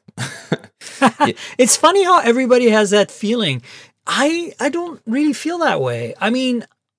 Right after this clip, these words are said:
Speaker 2: I, I feel it. How mu-, I mean, how much better can you get? Like, yeah, you can go essential phone, right? And be the titanium and ceramic, but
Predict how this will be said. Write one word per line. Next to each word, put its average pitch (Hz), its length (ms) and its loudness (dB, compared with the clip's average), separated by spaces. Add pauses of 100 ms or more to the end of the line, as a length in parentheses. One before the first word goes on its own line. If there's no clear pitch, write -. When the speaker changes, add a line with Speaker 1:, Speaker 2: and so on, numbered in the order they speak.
(320)
Speaker 2:
I, 247 260 0
I 247 120 0
feel 294 280 -2
it. 277 100 4
How 240 240 -6
mu-, 330 100 0
I - 220 -8
mean, 254 140 -4
how 226 160 -4
much 320 260 -4
better 285 220 2
can 277 180 -4
you 277 120 -2
get? 294 360 -4
Like, 196 300 0 (340)
yeah, 302 200 6
you 233 160 6
can 226 140 0
go 226 160 6
essential 240 440 2
phone, 247 400 -4
right? 175 300 -2
And 180 140 -4
be 180 220 -4
the 151 240 -10
titanium 202 600 0
and 185 140 -2
ceramic, 175 580 -4
but 180 220 -4